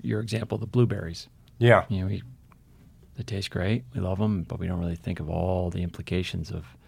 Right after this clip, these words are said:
Speaker 1: how they got to your, how they get to your mouth, essentially.
Speaker 2: Sure. They show up, and then in, in different types of foods are subsidized and different types of foods are not.
Speaker 1: Yeah.
Speaker 2: You know?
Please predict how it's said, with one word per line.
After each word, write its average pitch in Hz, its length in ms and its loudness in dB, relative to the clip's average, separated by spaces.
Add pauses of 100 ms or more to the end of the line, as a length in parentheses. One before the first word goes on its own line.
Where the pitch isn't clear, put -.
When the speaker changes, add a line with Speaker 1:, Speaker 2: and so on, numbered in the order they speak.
(520)
Speaker 1:
how 95 140 0
they 90 120 0
got 101 260 6
to 110 140 -4
your, 98 680 2 (540)
how 98 80 -4
they 101 80 0
get 98 100 0
to - 60 -8
your 98 80 2
mouth, 107 380 2
essentially. 113 540 -6 (140)
Speaker 2:
Sure. 175 300 6 (160)
They 113 120 8
show 131 360 10
up, 139 260 12
and 113 220 8
then 110 200 10
in, 107 240 4
in 110 440 0
different 123 560 6 (260)
types 123 320 4
of 117 140 0
foods 123 440 2
are 90 920 6
subsidized 123 880 2
and 95 180 0
different 95 300 -2
types 95 240 -6
of 87 100 -10
foods 95 320 -6
are 78 100 -2
not. 104 440 2 (200)
Speaker 1:
Yeah. 95 400 2
Speaker 2:
You 92 140 -6
know? 98 240 -4